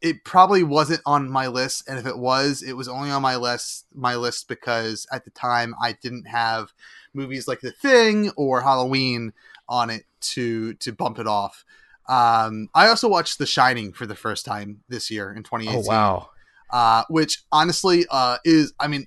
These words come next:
Speaker 1: I, I get why people love that movie. I could take or leave that movie. It was way too long, uh, in my opinion.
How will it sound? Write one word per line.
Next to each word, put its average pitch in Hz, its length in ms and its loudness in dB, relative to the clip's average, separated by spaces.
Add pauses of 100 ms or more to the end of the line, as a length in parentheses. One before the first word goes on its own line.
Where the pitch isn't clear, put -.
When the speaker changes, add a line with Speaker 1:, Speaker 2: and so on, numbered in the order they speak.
(100)
Speaker 1:
I, 117 100 -4 (160)
I 151 120 -2
get 131 360 -6 (340)
why 123 160 0
people 117 480 -6
love 113 300 -4 (120)
that 110 240 -4
movie. 101 380 -14 (520)
I 143 340 4 (100)
could 135 240 -4
take 123 320 -6
or 123 80 -2
leave 110 180 -8
that 110 160 -10
movie. 104 280 -12
It 131 220 -8
was 139 460 -2 (520)
way 135 220 2
too 226 160 2
long, 147 340 4 (280)
uh, 120 260 2
in 123 60 -8
my 117 140 -2
opinion. 107 420 -10